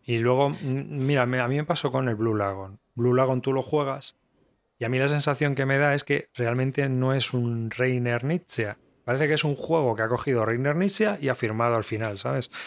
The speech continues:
Pa, pa, pa, pa, pa. Pero, eh, por el sistema de puntuación me parece demasiado enrevesado para lo que suele ser él.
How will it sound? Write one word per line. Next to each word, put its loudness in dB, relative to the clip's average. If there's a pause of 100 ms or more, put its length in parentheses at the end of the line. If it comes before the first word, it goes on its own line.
(300)
Pa, -6
pa, -4
pa, -6
pa, -4
pa. 0 (380)
Pero, 4
eh, 0
por 2
el 2
sistema 4
de 4
puntuación 2 (420)
me 2
parece 2
demasiado 4
enrevesado 2 (140)
para 0
lo 0
que -6
suele 2
ser 2
él. -2